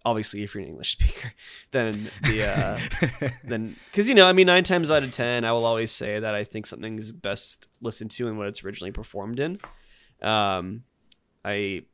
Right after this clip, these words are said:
Speaker 1: I've heard both, and I think it's just an exceptional dub.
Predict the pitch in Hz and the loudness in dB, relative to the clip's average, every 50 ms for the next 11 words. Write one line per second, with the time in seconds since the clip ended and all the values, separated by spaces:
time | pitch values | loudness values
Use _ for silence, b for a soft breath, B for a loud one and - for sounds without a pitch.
0 | _ _ - - 104 - 113 107 104 98 101 110 127 139 131 - 98 92 95 95 | _ _ -16 -14 -12 -8 -6 -6 -4 -2 -2 0 0 -2 -2 -6 -8 -6 -6 -8
1 | - - 104 95 - - 101 101 - - 107 - - 80 82 - - - 85 - | -8 -8 -12 -12 -10 -12 -12 -10 -8 -10 -10 -10 -10 -12 -12 -10 -10 -10 -10 -10
2 | - - 110 107 101 104 104 113 104 110 | -10 -10 -8 -8 -6 -4 -4 -4 -4 -4